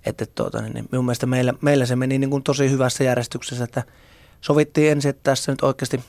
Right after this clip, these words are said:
ollaan ja, ja sit pikkuhiljaa tutustuttiin lapsiin ja, ja ne huomasi, että tää homma vaan niin kuin menee eteenpäin ja, ja, ja toimii ja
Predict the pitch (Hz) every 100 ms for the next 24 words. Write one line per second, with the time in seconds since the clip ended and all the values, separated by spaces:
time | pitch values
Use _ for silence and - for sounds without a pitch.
0 | - 147 147 147 143 131 - - - -
1 | - - 127 123 127 - - - 127 123
2 | 123 127 135 117 - - 139 147 - -
3 | 120 123 - 120 120 120 120 117 - -
4 | 113 120 117 _ - - - - _ _
5 | _ _ _ _ 113 117 117 120 127 131
6 | 127 131 127 127 123 123 - 127 127 131
7 | 135 - 139 127 123 120 131 131 135 120